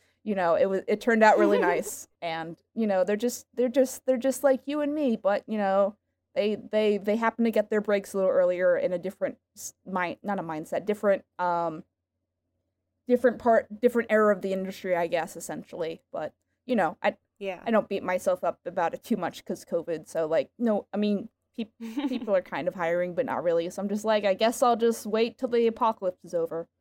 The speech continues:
Speaker 1: So, um, if you're
Speaker 2: <laughs>
Speaker 1: new, welcome. Thanks for listening to the whole podcast. I assume you did.
Speaker 2: I know our episodes run longer, but hey, we try to make it worth your while. <laughs>
Speaker 1: I mean, y-,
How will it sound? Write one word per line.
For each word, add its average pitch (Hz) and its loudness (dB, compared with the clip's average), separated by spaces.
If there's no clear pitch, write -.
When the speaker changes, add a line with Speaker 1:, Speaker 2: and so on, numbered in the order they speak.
Speaker 1:
So, 240 6
um, 220 6
if 254 2
you're 277 4
Speaker 2:
<laughs> 254 4
Speaker 1:
new, 294 4
welcome. 226 6
Thanks 226 0
for 233 2
listening 226 0
to 254 -4
the 202 2
whole 208 4
podcast. 214 0
I 190 2
assume 190 -4
you 220 -2
did. 240 4
Speaker 2:
I 226 -6
know 202 0
our 208 0
episodes 202 -8
run 196 -2
longer, 180 -4
but 185 -6
hey, 185 -6
we 170 -6
try 190 -6
to 180 -6
make 175 -6
it 175 -12
worth 170 -10
your 175 -10
while. 156 -10
<laughs> - -10
Speaker 1:
I 233 2
mean, 240 4
y-, 233 -8